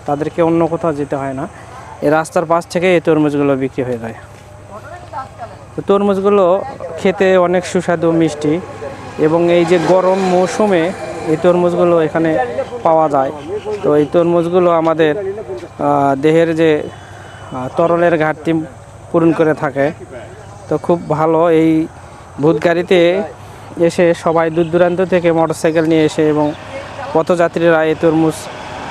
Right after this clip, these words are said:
খেয়ে তারা আসলে অনেক,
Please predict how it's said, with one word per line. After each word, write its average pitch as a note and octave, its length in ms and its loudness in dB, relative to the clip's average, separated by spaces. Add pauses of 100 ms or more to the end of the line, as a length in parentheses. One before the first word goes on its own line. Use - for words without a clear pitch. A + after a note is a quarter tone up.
(200)
খেয়ে E3 320 4 (920)
তারা D3+ 380 2 (520)
আসলে E3 360 2
অনেক, D#3 280 2